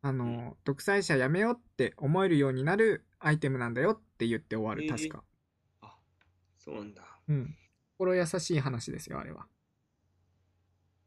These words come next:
Speaker 2: じゃあ早くそれに気づいてください。
Speaker 1: <laughs>
Speaker 2: もしよ、独裁者は。
Speaker 1: いや。まあ、もしね、もし独裁者スイッチ以外だったら、えー、そうですね。なんとか、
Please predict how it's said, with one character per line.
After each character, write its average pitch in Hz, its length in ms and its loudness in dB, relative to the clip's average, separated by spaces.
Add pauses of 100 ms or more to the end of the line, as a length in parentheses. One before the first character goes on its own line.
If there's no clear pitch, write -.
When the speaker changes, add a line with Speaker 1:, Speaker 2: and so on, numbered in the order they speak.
(520)
Speaker 2:
じ 104 120 -14
ゃ - 20 -16
あ 104 40 -16
早 113 140 -10
く - 80 -20
そ - 100 -14
れ 107 80 -10
に 107 120 -12
気 107 140 -18
づ 113 80 -8
い 107 40 -8
て - 80 -20
く - 100 -20
だ - 80 -18
さ - 140 -20
い。 - 80 -20
Speaker 1:
<laughs> - 560 -10
Speaker 2:
も 123 60 -12
し 107 180 -16
よ、 101 140 -8
独 101 120 -12
裁 104 160 -12
者 - 140 -12
は。 - 100 -4
Speaker 1:
い - 40 2
や。 110 100 2 (1400)
ま 160 80 4
あ、 147 40 4
も 226 140 4
し 247 120 -2
ね、 160 180 2 (280)
も 220 100 0
し 190 100 0
独 147 220 2
裁 214 200 4
者 214 140 4
ス 247 140 0
イ 240 40 2
ッ 220 40 0
チ 147 240 2
以 - 20 4
外 180 180 4
だ 139 100 2
っ 123 120 -6
た 127 120 -6
ら、 143 260 0 (580)
え 131 200 -2
ー、 - 20 -2
そ 156 160 0
う - 20 -2
で 113 80 -2
す - 140 -6
ね。 175 180 -2 (300)
な 170 120 4
ん 190 80 0
と 196 140 2
か、 175 260 0